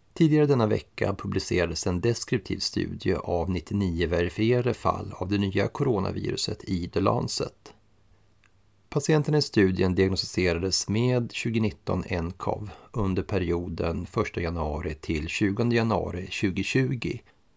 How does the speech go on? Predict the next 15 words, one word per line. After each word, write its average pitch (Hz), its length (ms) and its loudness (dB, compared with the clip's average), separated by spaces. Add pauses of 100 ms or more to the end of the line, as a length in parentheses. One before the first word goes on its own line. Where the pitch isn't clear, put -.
(160)
och - 280 -4
vårdades 92 400 4
på - 120 0
ett 82 80 -4
sjukhus 90 540 -4
i - 40 -4
staden 85 540 0
Wuhan 107 520 -2 (440)
som 107 180 2
ligger 87 300 0
i 85 60 -2
den 87 140 -2
kinesiska - 480 -6
provinsen 85 760 -4 (100)
Hubei. 110 600 -2